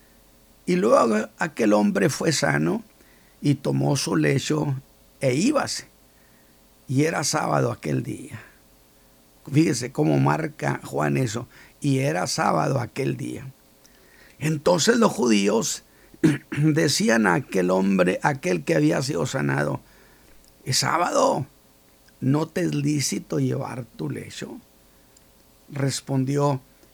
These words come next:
el que me sanó, él mismo me dijo: "Toma tu lecho y anda".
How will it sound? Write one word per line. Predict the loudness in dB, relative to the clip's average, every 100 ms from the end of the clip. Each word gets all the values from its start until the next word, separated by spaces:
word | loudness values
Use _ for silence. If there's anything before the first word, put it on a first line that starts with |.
| _ _
el | -2 -2 0
que | 0
me | 2 0
sanó, | -2 -2 0 0 -2 -10 _ _ -20 _ _ _
él | -6 -2
mismo | 0 2 0 0 -2 -2 -4
me | -4 -2
dijo: | -2 -4 -4 0 0 0 -10 -20 -20 -20 -20 _ -20 -20 -4
"Toma | 0 0 -2
tu | -4 -6
lecho | -4 -4 -4 -6 -6 -8 -8
y | -8
anda". | -6 -8 -10 -12